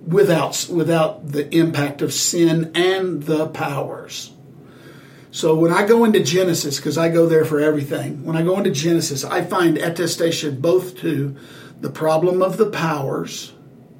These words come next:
and the problem of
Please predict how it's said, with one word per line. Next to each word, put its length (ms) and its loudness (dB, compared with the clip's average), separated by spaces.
and 400 4
the 80 0
problem 680 -2
of 440 -4